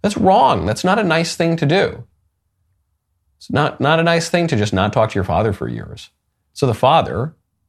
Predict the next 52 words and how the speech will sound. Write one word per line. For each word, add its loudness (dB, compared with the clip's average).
here, -2
you, 0
you 0
really 2
feel 2
for -2
the -2
guy -4
'cause -4
you, -10
you, -2
he's -2
sitting 0
there. -4
His -2
son -2
is -2
engaging 0
in -4
bizarre, 0
deviant, -2
and -4
destructive -2
sexual -4
behavior. -2
But 4
he 0
loves 0
his 0
son, -2
and 0
he 2
do-, 2
he 0
wants 0
to 0
have 0
a 0
relationship -4
with -4
his -6
son. -2
So -2
he 0
says, -6
"Okay, -2
I 2
guess 0
I 2
have 0
to -2
lie. 2